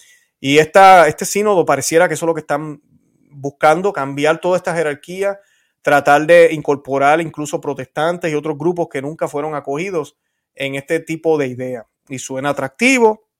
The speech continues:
suena bonito, pero no, no, no está bien. Eh, oremos por eso, tenemos que orar por eso y pedirle a Dios que, que nos guíe, que guíe al Papa Francisco, eh, que ojalá pues no, no, no salgan la, las cosas que tal vez pensamos que van a surgir.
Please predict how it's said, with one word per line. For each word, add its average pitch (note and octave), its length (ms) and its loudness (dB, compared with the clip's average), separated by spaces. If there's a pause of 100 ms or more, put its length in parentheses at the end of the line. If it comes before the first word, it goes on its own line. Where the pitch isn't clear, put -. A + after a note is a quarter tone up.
suena C3 240 -16
bonito, F3 580 -6 (380)
pero C#3 400 0
no, D3 540 0
no, C#3 500 -6
no C3+ 260 -8
está C3 220 -6
bien. A2+ 280 -20 (680)
Eh, C#3 300 6
oremos D3 300 4
por E3+ 160 6
eso, A3+ 260 -2
tenemos D3+ 260 -4
que F#3 120 0
orar D#3+ 200 4
por E3 180 4
eso F3+ 340 4
y C#3+ 160 -2
pedirle C#3+ 340 -2
a D#3+ 40 0
Dios E3 260 -2
que, C#3 420 -2
que C#3 100 -6
nos C#3 140 -6
guíe, D3+ 460 -2
que - 80 -8
guíe D3 260 -2
al D#3+ 80 2
Papa D#3+ 240 0
Francisco, C#3+ 560 -12 (380)
eh, C3+ 240 -6
que C#3 60 -8
ojalá C#3+ 320 0
pues C#3+ 440 -8
no, C#3 320 -8
no, C#3+ 180 -10
no D3 200 -8
salgan E3 340 2
la, D3+ 140 0
las C#3 140 -10
cosas D#3 280 -10
que D3+ 120 -8
tal D3 160 -4
vez D3+ 120 -4
pensamos D3 460 -6
que C#3+ 100 -8
van C3+ 180 -6
a C#3+ 60 -10
surgir. B2 420 -14